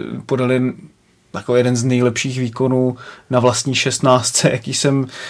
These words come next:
snad kdy viděl. To, co předvedli Bonucci s Chiellinem, to byla naprosto jako škola pro všechny, všechny stopery. To, že Barceloně n-, n-, dovolíte jedinou střelu na bránu, a to ta Barcelona hrála dobře. Jako já jsem, zvlášť teda v tom prvním poločase, měl opravdu pocit, že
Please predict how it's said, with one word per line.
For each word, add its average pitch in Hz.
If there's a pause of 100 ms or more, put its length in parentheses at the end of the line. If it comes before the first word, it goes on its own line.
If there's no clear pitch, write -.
(180)
snad 127
kdy 139
viděl. 139 (280)
To, 127
co 139
předvedli 131
Bonucci 131
s -
Chiellinem, 131
to 127
byla 131
naprosto 123
jako 120
škola 127
pro 131
všechny, 131
všechny 139
stopery. 123 (120)
To, 127
že 127
Barceloně 131
n-, 131
n-, 139
dovolíte 131
jedinou 131
střelu 143
na 139
bránu, 131 (200)
a 127
to 131
ta 135
Barcelona 147
hrála 151
dobře. 147
Jako 123
já 123
jsem, 131
zvlášť 123
teda 135
v -
tom 135
prvním 135
poločase, 131
měl 135
opravdu 123
pocit, 127
že 131